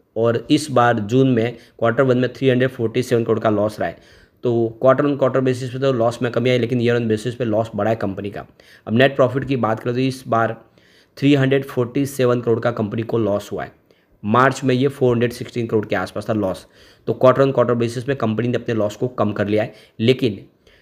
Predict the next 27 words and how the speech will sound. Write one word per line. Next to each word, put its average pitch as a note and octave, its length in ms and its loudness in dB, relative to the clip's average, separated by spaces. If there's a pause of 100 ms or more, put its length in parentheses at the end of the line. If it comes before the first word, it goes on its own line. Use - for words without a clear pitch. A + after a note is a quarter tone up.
(220)
पिछले D#3 280 4
साल C3 220 4
सेम C3+ 220 0
क्वार्टर A#2+ 220 0
में C3 120 -2
टू C#3 180 0
हंड्रेड B2+ 220 2
सिक्सटी A#2+ 300 -6
सेवन A#2 240 0
करोड़ A2 140 0
का A2+ 80 -2
लॉस A2 220 0
था, B2+ 40 0
उस C#3 120 0
हिसाब A#2+ 260 0
से C3 120 0
लॉस A2+ 360 2
बढ़ा G2+ 160 0
है, F#2 160 -6
यानी B2 260 4
year B2 180 6
on A#2+ 100 0
basis A2 220 -2
पे B2 100 -6
लॉस A2 320 -2
बढ़ा G2 160 -4
है। - 120 -10